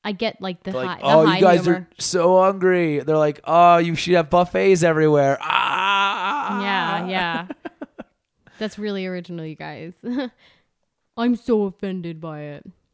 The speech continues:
Speaker 2: I'm offensive.
Speaker 1: But anyway, yeah, so we do have the dispensaries here, which is really, really cool,
Speaker 2: It
Speaker 1: really
Speaker 2: was
Speaker 1: interesting.
Speaker 2: interesting because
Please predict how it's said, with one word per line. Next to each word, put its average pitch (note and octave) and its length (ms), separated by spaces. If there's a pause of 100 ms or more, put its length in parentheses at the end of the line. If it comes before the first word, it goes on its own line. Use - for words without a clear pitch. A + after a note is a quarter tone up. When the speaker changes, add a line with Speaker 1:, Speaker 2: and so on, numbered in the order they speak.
(180)
Speaker 2:
I'm G#2+ 200
offensive. E2+ 760
Speaker 1:
But F#3 240 (400)
anyway, C#4 300
yeah, B3+ 200
so A#3+ 140
we A#3+ 80
do B3 120
have C4 140
the A#3 60
dispensaries G#3 560
here, G3 260
which F#3+ 140
is F#3 120
really, F3+ 340 (100)
really F3+ 220
cool, F3 320
Speaker 2:
It C#3+ 120
Speaker 1:
really D#3 180
Speaker 2:
was F3+ 80
Speaker 1:
interesting. F3+ 420
Speaker 2:
interesting F3+ 420
because G#2+ 460